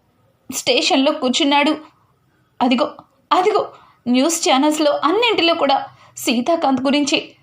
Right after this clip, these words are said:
చూడు ఎలా వేస్తున్నారో, అవి చూసి చూడలేక నా గుండె ముక్కలైపోతుంది" అని చెప్పి ఇక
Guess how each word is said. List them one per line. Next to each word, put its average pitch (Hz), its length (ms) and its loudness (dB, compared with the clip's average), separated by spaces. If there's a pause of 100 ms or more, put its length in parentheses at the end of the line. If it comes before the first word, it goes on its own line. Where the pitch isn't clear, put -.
(240)
చూడు 294 300 0 (300)
ఎలా 330 360 4
వేస్తున్నారో, 311 540 0 (260)
అవి 277 360 -2
చూసి 302 360 -2
చూడలేక 277 400 2 (400)
నా 359 80 4
గుండె 294 380 2
ముక్కలైపోతుంది" 294 920 0
అని 269 180 0
చెప్పి 302 440 -4 (300)
ఇక 285 320 0